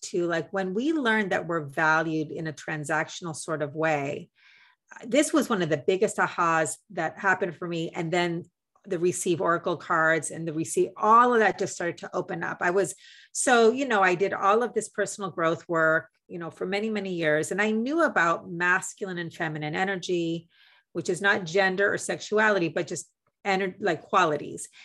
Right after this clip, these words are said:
And I knew about doing versus being. Um, and I knew I'd been a, a real, an overachiever too, working really hard, but I softened in my relationships, you know, like, I learned about it all in the realm of relationships.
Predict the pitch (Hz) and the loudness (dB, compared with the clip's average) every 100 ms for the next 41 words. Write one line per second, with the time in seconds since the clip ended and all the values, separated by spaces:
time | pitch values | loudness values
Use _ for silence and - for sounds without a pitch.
0 | - 190 185 185 214 202 190 175 175 151 | -10 -2 0 2 2 4 4 2 0 0
1 | 185 196 175 180 - 160 156 165 156 139 | 0 0 -4 -6 -6 -10 -6 -4 -4 -6
2 | 180 - _ - - _ - 208 190 180 | -12 -20 _ -20 -20 _ -2 4 6 6
3 | 170 160 160 - _ - 180 185 202 185 | 6 2 -4 -10 _ -2 2 4 6 6
4 | 185 170 143 - 190 180 165 170 202 208 | 6 2 0 -4 -2 -2 -2 4 8 8
5 | 214 185 180 202 214 233 220 - 208 208 | 6 2 0 2 4 2 0 -4 -2 0
6 | 202 196 214 208 202 190 208 190 185 170 | 0 -2 -2 -2 -2 -4 -4 -2 -2 0
7 | 185 180 185 190 190 - - - 277 302 | 2 2 2 2 2 0 -6 0 2 2
8 | - 143 151 - 180 170 160 175 269 277 | -2 -12 -14 -10 -2 0 0 0 0 -2
9 | 175 165 - - - 180 170 160 165 160 | -8 -8 -8 -10 -8 -4 -2 0 0 0
10 | 175 185 185 185 180 156 170 185 208 208 | 2 4 4 2 0 0 2 2 2 0
11 | 185 175 170 151 160 170 175 - - 202 | 0 -2 -2 -6 -6 -4 -4 -8 -8 -8
12 | - | -10